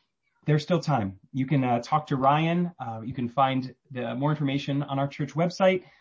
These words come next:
right where you found the link to get here today. And, uh, Ryan would be happy to include you in on the details of what that will look like next week. So I, I'm, I'm just wanna say I'm so grateful for all of you, whether you've been here for many years or just a few weeks.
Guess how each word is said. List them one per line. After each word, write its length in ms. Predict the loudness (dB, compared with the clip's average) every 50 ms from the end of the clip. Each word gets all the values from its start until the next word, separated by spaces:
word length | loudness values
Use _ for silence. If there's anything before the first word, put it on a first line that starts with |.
| _
right 120 | -4 -2 0
where 100 | 2 2
you 80 | 2
found 400 | 2 0 0 0 0 0 -2 -4
the 60 | -4 -4
link 220 | -2 -2 -2 -4
to 60 | -6
get 180 | -6 -6 -6 -4
here 140 | -4 -6 -4
today. 480 | -4 -4 -2 0 0 0 0 -2 -4 -10 _ _ _ _ -10
And, 360 | -8 -6 -2 -2 -2 -2 -4 -6 -10 -8
uh, 100 | -6 -6 -4
Ryan 280 | -2 -2 -2 -2 -2
would 80 | -4 -4
be 80 | -4
happy 240 | -6 -6 -6 -6 -6
to 80 | -4 -4
include 400 | -6 -6 -8 -6 -4 -4 -2 0
you 100 | -2 -2
in 160 | -2 -2 -4
on 100 | -4 -4
the 60 | -4 -4
details 580 | -4 -6 -6 -6 -6 -6 -6 -6 -8 -14 -20 _ _ _ _ _ _ -16
of 160 | -14 -12 -10
what 140 | -8 -8 -8
that 120 | -8 -10
will 120 | -10 -10 -10
look 180 | -10 -10 -8
like 260 | -8 -8 -8 -10 _ -14
next 260 | -14 -14 -14 -16 -16
week. 180 | -16 -16 -16 _ _ _ _ _ _ _ _ _ _ _ _ _ _ _ _ _ _ _ _ _ _ _ _ _ -20 -12 -2
So 240 | 2 2 2 4 4
I, 200 | 2 2 2 2 2
I'm, 320 | 2 4 4 2 2 -2 -2 0
I'm 160 | 2 2 2
just 160 | 0 -2 -2
wanna 100 | -2 -2
say 140 | -2 -2 -2
I'm 100 | -2 -2
so 260 | -4 -4 -4 -4 -2
grateful 520 | 0 0 0 0 0 0 -2 -2 -2 -4 -10 _ _ _
for 200 | -6 -6 -4 -2
all 260 | 0 0 2 2 2
of 80 | 2
you, 240 | 2 0 0 -2 -4 -8 -8 -2
whether 180 | 2 4 4 6
you've 200 | 6 4 4 4
been 160 | 4 4 4
here 160 | 4 4 2
for 200 | 0 -2 -2 0
many 300 | 0 2 2 2 2 2
years 440 | 0 0 0 0 0 -2 -2 -4 -8 _ _ _ _ _ _ -4
or 140 | 0 0 0
just 280 | 0 0 -2 -2 -4
a 40 | -6
few 220 | -4 -2 -2 -2 0
weeks. 460 | 0 -2 -4 -6 -12 -18 -18 -20